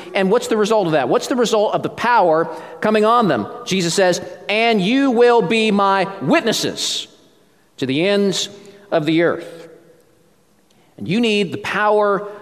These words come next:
of Jesus through the Holy Spirit to give you help, to give you the, the strength, the words, the boldness to go forth and witness for Jesus. You need to be Spirit-filled. Now, in one sense, all believers have the Spirit, right?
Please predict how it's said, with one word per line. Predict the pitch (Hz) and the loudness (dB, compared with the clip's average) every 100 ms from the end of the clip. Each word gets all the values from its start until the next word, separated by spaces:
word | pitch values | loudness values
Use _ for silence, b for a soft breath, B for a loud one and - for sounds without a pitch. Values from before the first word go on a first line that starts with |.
| B | B
of | 170 | -4
Jesus | 135 160 127 123 - | 0 -2 0 -4 -6
through | 135 185 | -4 -2
the | 226 | 0
Holy | 196 202 190 | 0 0 0
Spirit | - - 175 127 110 - - - - _ | -2 -4 -2 0 -2 -6 -20 -20 -20 _
to | 127 | -6
give | 143 | -4
you | 135 | -2
help, | 120 139 92 - - - b b b b b | -2 -4 -6 -10 -20 -20 b b b b b
to | 139 | -4
give | 151 | 0
you | 160 | 0
the, | 143 123 - | 0 -4 -4
the | 143 | -4
strength, | - - 180 156 120 | -4 -2 0 0 -2
the | 143 | -2
words, | 143 175 160 123 | 0 2 0 -2
the | 139 | -2
boldness | 151 185 160 143 120 | 2 2 2 -2 -4
to | 143 | -2
go | 160 | -2
forth | 156 190 185 127 - - - | -2 0 0 0 -6 -16 -4
and | 147 143 | -2 0
witness | 190 160 143 - B B | 0 0 -4 -6 B B
for | 156 | -4
Jesus. | 131 180 190 147 175 | -2 -2 0 -2 0
You | |
need | 202 269 | 0 0
to | 240 | 0
be | 226 | -2
Spirit-filled. | - 247 233 233 277 285 135 - - - - - - - - _ _ _ _ _ _ _ B B | 0 2 2 4 4 4 0 -4 -10 -14 -18 -20 -20 -20 -20 _ _ _ _ _ _ _ B B
Now, | 214 202 175 - - - - | 0 0 -2 -8 -18 -20 -4
in | 220 | 0
one | 262 339 | 2 2
sense, | - 208 214 | 2 0 2
all | 214 277 294 | 4 4 4
believers | 208 202 160 143 113 - | 4 4 2 0 -4 -6
have | - 190 165 139 160 | -2 0 0 -2 -4
the | |
Spirit, | 156 - 247 151 104 | -6 0 0 0 0
right? | 143 214 | 2 2